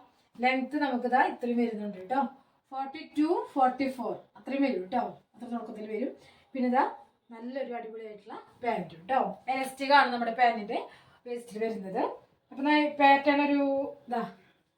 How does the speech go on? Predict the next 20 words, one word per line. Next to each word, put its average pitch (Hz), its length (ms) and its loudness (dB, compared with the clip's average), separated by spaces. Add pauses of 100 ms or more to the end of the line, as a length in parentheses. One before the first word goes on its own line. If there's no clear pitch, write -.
(500)
കണ്ടോ, 208 180 -6
ഇങ്ങനെ 247 240 -2
ഒരു 277 80 2
വി 285 260 6
നെക്ക് 294 280 2
കൊടുത്തിട്ട് 254 480 2 (240)
ഇങ്ങനെ 285 240 6
ഒരു 277 80 4
പാറ്റേൺ 254 400 8
കൊടുത്തിട്ടുണ്ട്. 196 400 -4
ഇതൊരു 240 200 -2
ഇപ്പോഴത്തെ 247 320 -2
ഒരു 254 140 4
സ്റ്റൈലിഷ് 226 480 4
ആയിട്ടുള്ള 233 220 4
പാറ്റേൺ 233 300 4
നമുക്ക് 220 240 -4
എല്ലാവർക്കും 233 460 0
അറിയാം. 233 280 0 (540)
അപ്പൊ 240 220 -2